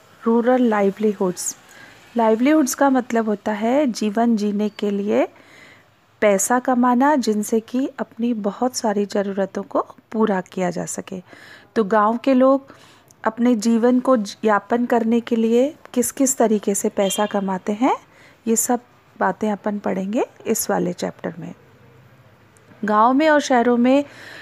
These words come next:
लोग बहुत सारे काम करते हैं अपनी रेगुलर इनकम के लिए। भारत में सिक्सटी फ़ाइव परसेंट जो पॉपुलेशन है वो विलेजेस में रहती है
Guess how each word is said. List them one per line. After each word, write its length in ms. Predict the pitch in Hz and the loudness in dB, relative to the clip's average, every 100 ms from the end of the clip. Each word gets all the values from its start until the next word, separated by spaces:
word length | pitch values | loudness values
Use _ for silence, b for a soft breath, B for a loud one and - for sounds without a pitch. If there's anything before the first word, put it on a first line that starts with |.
| B 254 | B 4
लोग 240 | 285 240 | 4 2
बहुत 420 | 226 214 262 311 - | -2 0 2 2 2
सारे 280 | 285 247 | 2 2
काम 300 | 240 233 214 | 2 0 0
करते 320 | 220 208 190 220 | -2 -4 -4 -2
हैं 260 | 240 294 - B B B - | 0 0 -4 B B B -10
अपनी 280 | - 247 | 0 2
रेगुलर 500 | 233 208 175 208 208 | 4 2 2 2 2
इनकम 420 | 196 185 - 180 180 | 2 -2 -2 -4 -4
के 180 | - | -8
लिए। 280 | 170 165 - - _ b b b b b b | -8 -6 -10 -14 _ b b b b b b
भारत 460 | 208 214 220 233 233 | -4 0 2 0 2
में 360 | 233 240 247 | 2 2 2
सिक्सटी 500 | 247 - 226 - 285 | -2 -6 -6 -4 0
फ़ाइव 280 | 277 285 262 - - | 0 2 0 -2 -2
परसेंट 500 | 220 202 - 226 220 | -2 0 -2 -2 0
जो 100 | 214 | -2
पॉपुलेशन 760 | - 190 - 196 202 196 214 208 | -2 -6 -4 -4 -4 -2 -2 0
है 120 | 226 | -2
वो 180 | 220 208 | -2 -4
विलेजेस 600 | 185 180 190 185 214 233 | -2 -2 -2 0 -2 0
में 140 | 240 | 0
रहती 400 | 240 226 - 233 | 2 0 -2 -4
है 240 | 226 247 | -2 -4